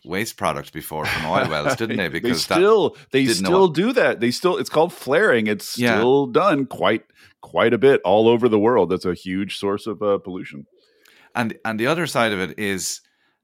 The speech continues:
Speaker 1: uh, like, innovation based on, it's not, uh, based on the incumbent cheapness, or in some cases free, free supply.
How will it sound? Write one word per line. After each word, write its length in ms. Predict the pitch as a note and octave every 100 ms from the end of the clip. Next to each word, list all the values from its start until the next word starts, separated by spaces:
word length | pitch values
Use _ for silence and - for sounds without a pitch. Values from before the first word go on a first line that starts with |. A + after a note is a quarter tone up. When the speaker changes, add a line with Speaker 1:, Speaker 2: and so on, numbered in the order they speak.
| -
Speaker 1:
uh, 520 | F#2 E2+ E2 D#2 D2+ - _ _ _ _ _
like, 340 | G#2 G2 F#3+ - _ _ _ _ _ _ _ _ _ E2 -
innovation 840 | B2 A#2 G#2 B2+ B2+ A#2+ G2+ F2+ -
based 360 | G#2+ G2+ -
on, 420 | G2 F#2 E2+ D#2+ - _ -
it's 180 | G2 D3+
not, 100 | - _ _ _ _
uh, 140 | - - F#2+
based 360 | A2+ A2 -
on 200 | G2 F2+
the 180 | F2+ F2+
incumbent 760 | F2+ - - G#2 F#2+ F2 - -
cheapness, 840 | - - A2+ - - F2 D2+ - - _ - -
or 120 | F2+ -
in 120 | G2
some 200 | - G#2+
cases 400 | G2+ F#2+ F#2 E2
free, 560 | - - A2 G#2 G2+ -
free 400 | - - A#2+ B2+
supply. 680 | A#2+ A2 - G#2 E2+ E2